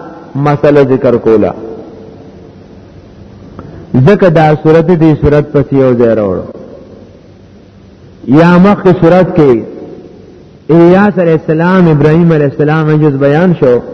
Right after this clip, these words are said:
نو په دې سورت کې د سلیمان علیہ السلام، داؤد علیہ السلام د نور عجز بیانې دو. ځکه دا سورت دې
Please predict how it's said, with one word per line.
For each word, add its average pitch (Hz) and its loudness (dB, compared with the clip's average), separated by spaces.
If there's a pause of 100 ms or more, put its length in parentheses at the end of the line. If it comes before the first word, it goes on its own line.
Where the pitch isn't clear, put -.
(1160)
نو 135 2 (100)
په 156 2
دې 185 2 (120)
سورت 185 2
کې 202 4 (100)
د - 2 (100)
سلیمان 160 2
علیہ 147 2
السلام، 160 2 (180)
داؤد 143 4
علیہ 131 2
السلام 147 2 (1200)
د - -2 (140)
نور 196 4 (100)
عجز 151 2 (100)
بیانې 120 2
دو. 101 0 (2500)
ځکه 208 2 (120)
دا 160 2 (140)
سورت 175 2 (580)
دې 160 4